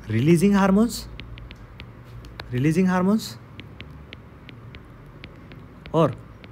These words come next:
other one will be inhibiting hormones, inhibiting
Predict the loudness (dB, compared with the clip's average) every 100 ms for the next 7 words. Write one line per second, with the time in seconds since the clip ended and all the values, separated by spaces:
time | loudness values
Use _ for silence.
0 | -20 -20 -16 -4 2 4 4 2 2 2
1 | 2 2 0 -20 -20 -20 -20 -20 -20 -20
2 | -20 -14 0 4 6 6 2 -2 -6 -8
3 | -10 -12 -18 -20 -20 -20 -20 -20 -20 -20
4 | -18 -8 -4 -2 -2 -4 -6